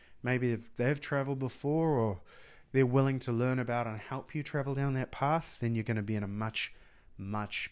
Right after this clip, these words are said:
better place. But that's what I wanted to share today. I wanted to get it out of my brain while it was fresh, because I, I truly think a few words misunderstood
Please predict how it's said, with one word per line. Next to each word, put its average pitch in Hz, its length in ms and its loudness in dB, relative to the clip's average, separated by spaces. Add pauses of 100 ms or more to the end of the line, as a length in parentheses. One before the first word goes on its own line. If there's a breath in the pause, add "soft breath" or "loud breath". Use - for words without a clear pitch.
better 98 220 -4
place. - 600 -6
But 120 140 -2 (420 loud breath)
that's 190 160 4
what 214 100 6
I 214 40 0
wanted 190 200 0
to 135 40 -4
share 165 260 2
today. 120 400 2
I 123 120 -4
wanted 165 240 0
to 160 40 -2
get 143 120 0
it 135 100 2
out 131 140 2
of 123 40 -4
my 110 100 -2
brain 135 420 -4
while 117 160 -4
it 101 80 -10
was - 120 -12
fresh, - 460 -4 (640 loud breath)
because 127 260 -4
I, 120 120 0 (100)
I 131 100 -2
truly 151 920 2
think - 560 -6 (720 soft breath)
a 123 80 -10
few 185 280 -4
words 135 920 -2
misunderstood 131 1200 -2